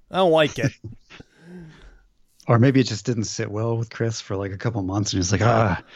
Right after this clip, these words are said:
Speaker 2: I gotta resolve that whole Rogue thing."
Speaker 1: Yeah,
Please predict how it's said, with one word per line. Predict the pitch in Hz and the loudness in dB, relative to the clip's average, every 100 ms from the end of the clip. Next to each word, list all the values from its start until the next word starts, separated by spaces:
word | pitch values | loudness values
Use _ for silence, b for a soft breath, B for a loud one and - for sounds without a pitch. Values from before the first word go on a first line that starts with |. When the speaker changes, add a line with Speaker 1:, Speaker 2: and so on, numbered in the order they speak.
| B B B B | B B B B
Speaker 2:
I | - | -20
gotta | - 139 | -14 -12
resolve | 98 90 117 117 | -10 -2 0 2
that | 104 | 2
whole | 92 110 104 | 4 4 2
Rogue | 92 120 107 | 2 0 0
thing." | - 98 90 - | -6 -10 -12 -10
Speaker 1:
Yeah, | 123 120 117 110 | -6 -4 -4 -6